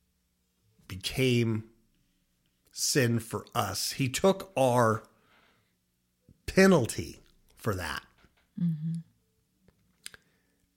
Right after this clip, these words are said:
Speaker 1: In order that we could become the new person, made righteousness of
Speaker 2: Mm-hmm.
Speaker 1: God in Messiah.
Speaker 2: Yep.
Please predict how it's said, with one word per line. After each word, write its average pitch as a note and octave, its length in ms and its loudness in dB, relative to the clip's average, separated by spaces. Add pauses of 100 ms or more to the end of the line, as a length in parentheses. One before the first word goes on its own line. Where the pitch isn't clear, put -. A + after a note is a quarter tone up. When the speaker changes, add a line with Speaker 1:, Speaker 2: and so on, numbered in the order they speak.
(140)
Speaker 1:
In D3 220 4
order A3 340 8
that E3 260 4
we D3+ 240 6
could D3+ 440 0
become C#3 560 -2 (200)
the A#2+ 140 2
new G2+ 400 0 (320)
person, - 480 -2 (800)
made B2 260 2
righteousness B2 920 -4 (280)
of F2 120 0
Speaker 2:
Mm-hmm. E2 80 -2
Speaker 1:
God A2 400 0 (1300)
in G#2 360 0 (280)
Messiah. F#2+ 440 -8 (560)
Speaker 2:
Yep. F#3 160 -2